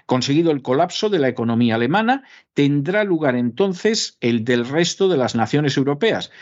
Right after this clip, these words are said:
cuyos recursos y cerebros acabarán en buena medida en Estados Unidos.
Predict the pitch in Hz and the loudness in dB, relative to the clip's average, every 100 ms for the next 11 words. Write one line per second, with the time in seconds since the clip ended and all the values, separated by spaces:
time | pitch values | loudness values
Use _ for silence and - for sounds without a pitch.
0 | - - 123 127 120 123 123 202 175 107 | -12 -4 0 0 0 -2 0 -2 0 0
1 | 104 - - 214 180 110 117 143 147 151 | 0 -2 0 0 0 -2 0 0 0 -4
2 | 147 - - 117 170 185 147 110 104 107 | -6 -10 -4 -2 0 0 0 0 -2 0
3 | 160 151 123 123 135 131 98 92 - 123 | 0 2 0 0 2 0 -2 -6 0 0
4 | 113 110 117 107 73 - - - | 0 -2 0 0 -2 -8 -10 -12